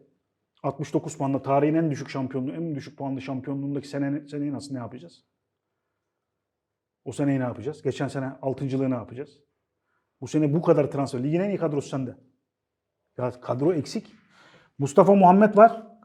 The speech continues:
Eksik kadroda Mustafa Muhammed var. Mustafa Muhammed oyundan çıkıyor. Fener'e ver şampiyonluğuna imza atarım. Mustafa Muhammed'i şimdi Fener'e ver, Fener şampiyon olur. İmza atarım.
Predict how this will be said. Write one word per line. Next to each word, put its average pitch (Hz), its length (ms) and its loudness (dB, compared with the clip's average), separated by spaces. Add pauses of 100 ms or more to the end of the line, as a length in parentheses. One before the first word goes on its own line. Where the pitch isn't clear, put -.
Eksik 165 320 -2
kadroda 196 320 6
Mustafa 180 380 2
Muhammed 180 420 6
var. - 260 -8 (580)
Mustafa 208 280 6
Muhammed 208 340 6
oyundan 190 340 4
çıkıyor. 226 500 6 (840)
Fener'e 190 300 8
ver 202 100 12
şampiyonluğuna 185 500 2
imza 165 200 4
atarım. - 240 -2 (440)
Mustafa 220 280 4
Muhammed'i 214 260 2
şimdi 196 180 -4
Fener'e 190 280 2
ver, 185 160 -2
Fener 170 200 -6
şampiyon 143 300 -4
olur. 98 180 -10
İmza 156 220 0
atarım. 98 240 -6